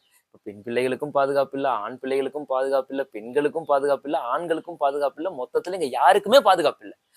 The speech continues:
அந்த மாதிரியான ஒரு சூழல்ல நம்ம வாழ்ந்துட்டு இருக்கோம். அதுக்கு காரணம் நான் மறுபடியும் மறுபடியும் இன்னும் நூறு வீடியோல கூட சொல்ல எனக்கு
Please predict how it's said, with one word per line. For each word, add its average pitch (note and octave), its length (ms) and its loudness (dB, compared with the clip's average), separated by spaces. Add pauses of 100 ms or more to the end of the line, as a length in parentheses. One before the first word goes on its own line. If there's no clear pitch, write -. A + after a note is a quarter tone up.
(160)
அந்த C#3 220 -4
மாதிரியான D3+ 400 2
ஒரு A#2 120 -8
சூழல்ல E3+ 420 -2
நம்ம D#3 200 -4
வாழ்ந்துட்டு B2 380 -2
இருக்கோம். A2 200 -8
அதுக்கு B2+ 200 -8
காரணம் G3 480 6 (200)
நான் B2 140 -6
மறுபடியும் G3 400 2
மறுபடியும் F#3+ 320 2
இன்னும் F3 240 -4
நூறு G#3 240 0
வீடியோல G3+ 280 0
கூட F3 180 -4
சொல்ல D3+ 280 -4
எனக்கு C3+ 180 -6